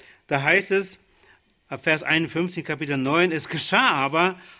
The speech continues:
als sich die Tage seiner Aufnahme erfüllten, da richtete er sein Angesicht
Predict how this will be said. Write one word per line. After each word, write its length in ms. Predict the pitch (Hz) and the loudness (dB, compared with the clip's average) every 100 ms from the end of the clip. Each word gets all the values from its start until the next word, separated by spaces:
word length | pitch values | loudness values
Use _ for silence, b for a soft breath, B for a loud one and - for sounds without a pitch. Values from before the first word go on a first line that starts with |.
| B | B
als 200 | - 190 | 0 0
sich 100 | 196 | 0
die 160 | 180 175 | -4 -4
Tage 320 | 190 214 214 | 2 2 2
seiner 400 | 190 196 190 175 | 2 4 4 2
Aufnahme 600 | 165 226 226 196 190 185 | 0 0 0 4 4 4
erfüllten, 800 | 170 151 - 196 190 151 175 202 B B B B B B | 0 -2 2 2 2 0 -2 -2 B B B B B B
da 140 | - 143 | 0 2
richtete 480 | 175 196 196 190 | 2 0 -4 0
er 240 | 180 165 160 | 2 2 2
sein 180 | 156 156 | 0 -2
Angesicht 640 | 160 180 165 143 165 - | 0 2 2 2 2 0